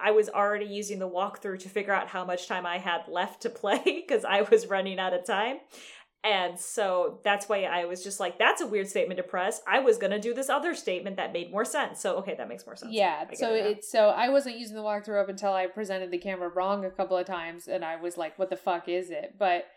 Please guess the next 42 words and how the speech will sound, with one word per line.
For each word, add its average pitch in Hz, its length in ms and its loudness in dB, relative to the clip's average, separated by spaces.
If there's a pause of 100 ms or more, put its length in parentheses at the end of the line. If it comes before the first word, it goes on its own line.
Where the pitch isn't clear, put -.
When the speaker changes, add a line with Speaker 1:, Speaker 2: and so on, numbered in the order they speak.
(500)
Speaker 2:
um, 190 260 -2
for 254 140 -6
the 254 60 -2
most 302 240 0
part, 254 360 0 (120)
I 196 120 -6
like 226 260 0
this 233 120 -8
Speaker 1:
The 247 80 8
Speaker 2:
one. 247 240 8
Speaker 1:
walkthrough 262 140 4
is 240 100 8
how 233 140 4
I 220 80 8
knew 240 160 4
there 208 140 4
was 208 160 0
two 254 120 -6
more 185 120 -2
cases. 277 720 -2 (500)
<laughs> - 480 -20
Speaker 2:
Damn. 269 360 -2 (440)
Damn. 262 420 -6 (320)
I, 262 220 0 (180)
I 277 140 4
thought 339 280 4
we 254 100 -4
were 208 120 0
teed 254 300 -4
up 240 220 0
for 226 120 -4
a 208 60 -2
final 208 320 0
case, 202 400 -4
and 202 140 -6
it 190 80 -4
was 180 120 -4
gonna 190 220 -4
be 180 160 -2
a 175 60 -2
great 175 240 -2
time. 170 280 -8